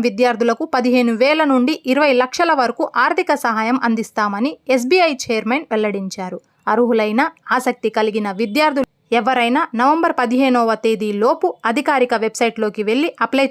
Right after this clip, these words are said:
చేసుకోవాల్సి ఉంటుంది. ఈ స్కాలర్‌షిప్‌కి అప్లై చేసుకోవాలి అంటే ఉండవలసిన అర్హతలు, విధానాలు, డాక్యుమెంట్స్, ఇతర వివరాలను మనం ఈ వీడియోలో తెలుసుకో-, అయితే ఇది ఎస్బీఐ ఫౌండేషన్ ప్లాటినం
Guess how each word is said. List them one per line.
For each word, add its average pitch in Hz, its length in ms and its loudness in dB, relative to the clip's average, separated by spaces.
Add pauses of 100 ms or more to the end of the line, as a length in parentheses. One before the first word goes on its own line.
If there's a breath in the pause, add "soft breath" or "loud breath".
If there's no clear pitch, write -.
చేసుకోవాల్సి 220 640 0 (120)
ఉంటుంది. 190 360 -8 (220)
ఈ 240 120 2
స్కాలర్‌షిప్‌కి 220 680 -4 (140)
అప్లై 233 200 0 (120)
చేసుకోవాలి 214 600 0 (140)
అంటే 254 220 2 (240)
ఉండవలసిన 233 560 2 (200)
అర్హతలు, 240 520 0 (320)
విధానాలు, 233 600 0 (220)
డాక్యుమెంట్స్, 233 640 -2 (500 soft breath)
ఇతర 294 260 2 (100)
వివరాలను 226 560 0 (140)
మనం 220 160 0 (160)
ఈ - 100 -2
వీడియోలో 214 460 0
తెలుసుకో-, 196 360 -6 (260)
అయితే 226 260 2 (220)
ఇది 254 140 2 (360)
ఎస్బీఐ 254 360 2 (120)
ఫౌండేషన్ 240 520 0 (140)
ప్లాటినం 311 480 0